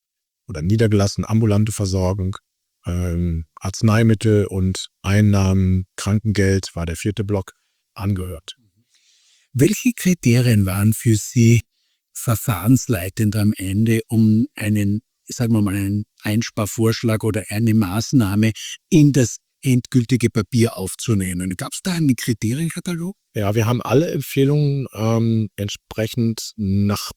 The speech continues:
Speaker 1: bestimmten Gesichtspunkten und Kriterien gecheckt. Das findet man übrigens auch im Bericht. Der Bericht ist unter w w w finanzkommission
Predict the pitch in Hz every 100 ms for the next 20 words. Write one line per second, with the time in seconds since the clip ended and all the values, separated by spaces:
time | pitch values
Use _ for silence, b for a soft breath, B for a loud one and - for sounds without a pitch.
0 | _ - - 117 113 123 104 - 95 117
1 | - - 127 104 107 - 104 - - 113
2 | 117 117 B B - 101 - 160 _ 107
3 | - 139 156 127 110 113 113 - 101 -
4 | 104 92 110 123 - 98 104 117 - 98
5 | - 104 107 98 B B B B B -
6 | 107 120 107 113 117 - 107 104 135 -
7 | - 120 117 - 117 113 113